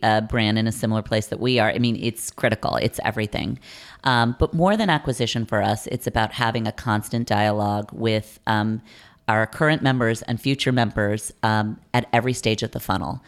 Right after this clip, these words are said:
So whether it's about just creating awareness for our brand, you know, making them more interested, making them wanna learn more, to at the very, very end and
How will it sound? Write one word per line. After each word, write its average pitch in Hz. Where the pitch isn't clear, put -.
So -
whether 127
it's -
about 117
just -
creating 127
awareness 120
for -
our 117
brand, 117
you 123
know, 113
making 131
them 123
more 123
interested, 120
making 123
them 120
wanna 117
learn 117
more, 139
to 117
at 117
the 120
very, 120
very 113
end 117
and 117